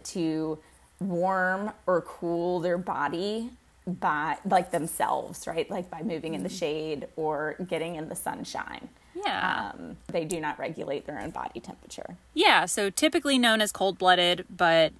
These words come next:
Speaker 2: that's kind of not a very correct term. So ectothermic.
Speaker 1: 'Cause if it's ninety-five degrees outside, they hot. <laughs>
Speaker 2: They're very hot. <laughs>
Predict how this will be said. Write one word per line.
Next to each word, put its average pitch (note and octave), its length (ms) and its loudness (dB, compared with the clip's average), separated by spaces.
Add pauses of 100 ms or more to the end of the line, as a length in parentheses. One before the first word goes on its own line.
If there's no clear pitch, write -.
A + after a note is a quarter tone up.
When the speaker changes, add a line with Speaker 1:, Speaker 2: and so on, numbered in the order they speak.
Speaker 2:
that's F#3+ 240 0
kind F3 240 -4
of D#3+ 320 -6 (180)
not D3+ 360 -2 (420)
a E3 80 -2
very C#3+ 380 -2 (100)
correct - 560 -4 (460)
term. - 440 2
So - 320 -4
ectothermic. - 920 0
Speaker 1:
'Cause G3 340 4
if F#3+ 180 0
it's F3+ 220 2
ninety-five G#3 840 4
degrees F#3+ 400 0
outside, C#3+ 760 4 (600)
they F3 180 8
hot. D3 340 0 (200)
<laughs> - 160 -4
Speaker 2:
They're G#3+ 340 8
very G3+ 320 8
hot. - 480 4 (280)
<laughs> B3 120 0